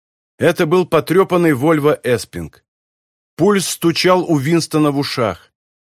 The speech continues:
Он, задыхаясь, распахнул дверцу машины, и на него снова обрушился холодный дождь.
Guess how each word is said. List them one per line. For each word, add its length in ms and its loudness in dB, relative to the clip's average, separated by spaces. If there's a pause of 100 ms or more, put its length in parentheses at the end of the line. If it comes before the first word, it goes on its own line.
Он, 160 0
задыхаясь, 580 0
распахнул 500 -2
дверцу 380 -2
машины, 580 -2 (260)
и 80 -2
на 80 4
него 240 4
снова 460 2
обрушился 640 -2
холодный 500 -4
дождь. 360 -8